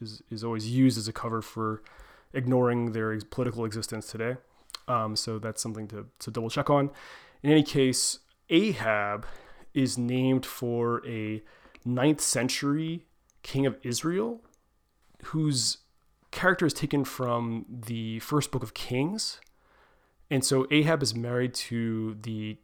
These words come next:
Tyrian or Phoenician princess Jezebel. And together, um, they import the Canaanite fertility cult around the god Baal. And so Ahab allegedly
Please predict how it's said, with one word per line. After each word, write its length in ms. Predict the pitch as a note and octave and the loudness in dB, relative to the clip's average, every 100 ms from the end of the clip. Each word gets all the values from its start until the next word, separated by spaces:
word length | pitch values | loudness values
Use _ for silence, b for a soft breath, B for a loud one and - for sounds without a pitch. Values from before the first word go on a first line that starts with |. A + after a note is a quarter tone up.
| - | -12
Tyrian 500 | - D#3 D3 C#3+ C3 | 0 6 8 8 6
or 40 | |
Phoenician 380 | - B2+ A#2+ A#2 | 0 -2 -2 -4
princess 360 | B2+ A#2+ A#2 A2+ | -6 -6 -6 -6
Jezebel. 720 | G2 A#2+ A2 C3 C#3+ D#3+ F3+ - b b b b b b b | -4 0 2 4 4 2 -2 -12 b b b b b b b
And 400 | - C#3 C#3 C#3 C3 - | 2 6 6 4 0 -4
together, 720 | C3+ C#3+ D3 D#3 D#3 C#3+ - - | 4 6 8 8 6 4 0 -2
um, 460 | A#2 A2 G#2+ G#2 G#2 | 0 0 -4 -6 -8
they 580 | B2 B2 A#2+ A#2+ A#2 b b b b - - | -4 -2 0 -2 -2 b b b b 0 6
import 600 | F3+ F3 - D3 D#3 - | 6 6 6 6 6 0
the 140 | B2+ B2+ | -8 -6
Canaanite 880 | - - C3+ C3+ C3 B2 A#2+ - b b b b b b b b b b _ _ _ _ _ - | -10 -6 -2 2 2 2 0 -4 b b b b b b b b b b _ _ _ _ _ -2
fertility 640 | D3 - - C#3 D3 E3+ | 0 0 2 4 4 2
cult 400 | - E3 E3 - | 0 0 0 0
around 320 | C#3 A#2 A#2 A2+ | -2 0 0 -2
the 80 | |
god 360 | A2+ A2+ A2 G#2 | 0 0 0 -4
Baal. 480 | A2 G#2 C3+ G#3 - _ _ _ - - - | -2 -2 -2 -4 -10 _ _ _ -20 -20 -4
And 200 | C3 B2 | -2 0
so 540 | - B2+ A#2+ A#2+ A#2+ - | 2 2 2 2 -2 0
Ahab 420 | C#3 C#3+ C3+ C3 | 4 6 6 6
allegedly 760 | A#2 A#2 A#2+ A#2+ A#2+ A#2 A2+ A2 | 4 2 0 0 -2 -2 -4 -6